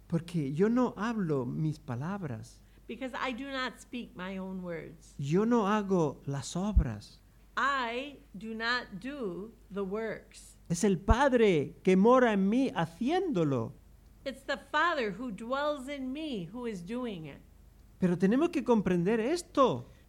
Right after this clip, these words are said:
Speaker 1: aunque nos sea difícil.
Speaker 2: We have to understand that, even if it's difficult.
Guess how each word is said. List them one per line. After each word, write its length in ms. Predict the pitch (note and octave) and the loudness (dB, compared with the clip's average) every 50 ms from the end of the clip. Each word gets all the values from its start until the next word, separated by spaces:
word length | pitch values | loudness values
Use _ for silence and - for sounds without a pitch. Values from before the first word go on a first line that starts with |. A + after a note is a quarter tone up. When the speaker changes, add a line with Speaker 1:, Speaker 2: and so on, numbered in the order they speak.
| - | -8
Speaker 1:
aunque 260 | - D3+ C#3+ - D#3 C#3+ | -8 -8 -6 -4 -4 -2
nos 160 | C#3 C3+ B2 | -2 -4 -6
sea 180 | - F3 F#3 F#3+ | -6 -6 -6 -4
difícil. 720 | F3 F#3 E3+ - G3 F#3+ E3+ - - - B2 A#2 A#2 C#3+ - - - - - - - - - | -6 -6 -8 -6 -8 -8 -8 -8 -10 -8 -8 -8 -8 -10 -16 -20 -20 -20 -20 -20 -20 -16 -12
Speaker 2:
We 240 | G#3+ A#3 B3+ A3 - - - | -10 -8 -8 -10 -12 -16 -8
have 340 | F#3 G3+ A3 A#3 A#3 A#3+ - | -4 -2 -2 -2 -2 -6 -10
to 80 | - B3+ - - | -14 -14 -12 -8
understand 760 | A3 G#3 G3+ G3 G#3+ G3 G3+ - - G#3 G3 F#3 F#3 F#3+ F#3 | -8 -8 -6 -6 -8 -10 -12 -12 -12 -10 -8 -8 -10 -8 -6
that, 340 | F3 D3+ C#3+ C3+ B2+ - - - - - - _ | -4 -4 -4 -4 -6 -8 -12 -18 -20 -20 -20 _
even 680 | - C#4 D#4 D#4+ D#4+ C4 G3 F3 E3+ G3 A3+ A#3 A#3 - - | -10 -8 -8 -6 -6 -8 -8 -8 -8 -8 -8 -12 -12 -12 -10
if 200 | - G3 - - | -10 -10 -10 -10
it's 180 | A#3+ G3 - - | -14 -16 -16 -14
difficult. 640 | - C4+ C#4 C#4 - - - - - A2+ - - | -12 -12 -12 -12 -14 -16 -16 -14 -16 -16 -16 -16